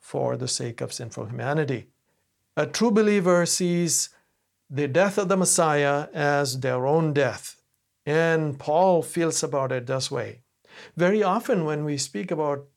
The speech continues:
trusting God, believing in God, we think about it as something purely mental. Yes, and so faith is something to do with the mind. Believe is to be convinced in the mind. And that is truly and genuinely an aspect of faith.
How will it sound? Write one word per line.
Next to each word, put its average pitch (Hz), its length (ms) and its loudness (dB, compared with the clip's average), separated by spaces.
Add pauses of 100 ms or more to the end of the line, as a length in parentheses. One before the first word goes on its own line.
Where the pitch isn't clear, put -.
(120)
trusting 196 420 -2
God, 123 300 -2
believing 156 400 -2
in 135 140 -4
God, 120 320 -6
we 190 160 -4
think 233 260 -8
about 185 280 0
it 170 140 -6
as 165 200 0
something 147 420 -4
purely 147 500 -4
mental. 135 760 -6 (1000)
Yes, 185 420 0
and 147 180 -2
so 165 140 0
faith 196 380 -2
is 175 440 0
something 147 440 -2
to 131 60 -4
do 147 120 -2
with 143 100 0
the 139 80 -2
mind. 143 580 -4
Believe 147 640 -2 (200)
is 139 180 -4
to 147 100 -4
be 139 100 -2
convinced 143 580 -4
in 139 180 -4
the 135 60 -4
mind. 139 500 -4 (440)
And 151 200 -2
that 165 200 4
is 135 400 -4
truly 202 420 0
and 143 220 -8
genuinely 175 540 0
an 135 100 -4
aspect 131 380 -10
of 147 100 -8
faith. 175 360 -6